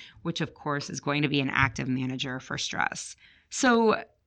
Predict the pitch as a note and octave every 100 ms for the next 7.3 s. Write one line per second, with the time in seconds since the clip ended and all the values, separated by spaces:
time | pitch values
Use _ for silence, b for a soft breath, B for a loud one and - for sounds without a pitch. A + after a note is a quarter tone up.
0 | F#3+ F#3+ G#3 A3+ G3+ F3 D#3+ D#3 D3+ -
1 | C#3+ C3 D#3+ C3 - - C3+ C3 C3 B2+
2 | C3 C3 C3 - - C#3 C3 C3+ B2 B2+
3 | - - - C3+ C3 C3 C3 B2+ A#2+ -
4 | C#3 C3+ B2+ B2+ C3 A#2 C3+ C3 - C#3+
5 | - - B2+ - C#3+ C3+ - - - -
6 | - D3 - D3+ D#3 F#3 - - D#3 D#3+
7 | - -